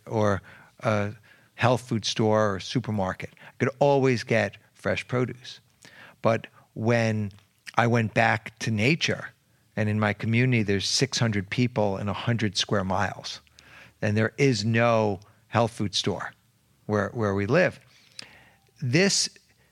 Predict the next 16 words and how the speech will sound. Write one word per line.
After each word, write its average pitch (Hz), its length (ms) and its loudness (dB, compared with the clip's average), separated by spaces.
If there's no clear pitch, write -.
power 147 680 2
of 117 220 0
empowerment 151 1000 0
and 110 200 -4
sovereignty 147 960 0
around 113 360 2
sprouting 131 720 0
was, 113 420 0
was 113 360 -2
something 113 640 0
that 101 340 0
I 135 120 4
couldn't 180 480 0
believe 156 340 0
it. - 240 -12
Like, 127 260 2